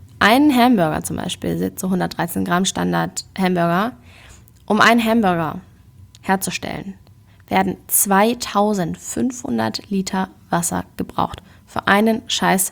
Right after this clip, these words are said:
Hamburger, den du dir eben kurz nach dem Feiern bei Mc's reinziehst. Das ist genauso viel, wie du zwei Monate, äh, wie du für zwei Monate Duschen verwenden würdest.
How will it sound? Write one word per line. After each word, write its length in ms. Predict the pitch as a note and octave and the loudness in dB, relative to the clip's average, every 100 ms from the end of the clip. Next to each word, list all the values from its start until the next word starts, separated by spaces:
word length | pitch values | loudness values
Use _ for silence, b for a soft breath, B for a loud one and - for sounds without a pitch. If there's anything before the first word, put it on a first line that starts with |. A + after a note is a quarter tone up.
| - - | -6 -2
Hamburger, 440 | F3 E3 - - | 0 0 -2 -6
den 200 | - F3 | -4 -4
du 100 | F3+ | -2
dir 120 | F3+ | -2
eben 260 | - F3+ F#3 | -2 -2 -4
kurz 280 | - - F#3 | -8 -8 -6
nach 80 | |
dem 60 | F3+ | -6
Feiern 280 | - F#3 F3 | -4 -4 -4
bei 100 | F3+ | -4
Mc's 320 | E3+ F#3 - | -6 -8 -6
reinziehst. 500 | - E3+ - F#3+ - B B B B B | -4 -4 -4 -6 -8 B B B B B
Das 160 | A3+ | -4
ist 140 | B3+ - | -2 -2
genauso 380 | A#3 A3+ B3+ B3 | 2 4 4 0
viel, 340 | - A3 A3+ | -2 0 0
wie 260 | - G3+ G#3 | -4 -4 -4
du 320 | G#3+ G#3+ G#3+ - _ _ | -4 -4 -4 -8 _ _
zwei 360 | - - G3 G3 | -8 -2 0 0
Monate, 720 | G3+ F#3+ F#3+ G#3 G3+ G3+ - b b b b b b b | 0 -2 -2 -2 -2 -2 -8 b b b b b b b
äh, 140 | G3+ G3+ | 0 2
wie 40 | |
du 80 | G#3 | 0
für 140 | G#3 | -2
zwei 220 | - F#3+ | 0 2
Monate 360 | G3 G#3 G#3 G#3 | 2 2 0 -2
Duschen 320 | A#3+ D4+ D4 | -2 -2 -2
verwenden 360 | F#3 E3+ - F3+ | -4 -6 -6 -8
würdest. 400 | - - - | -8 -10 -12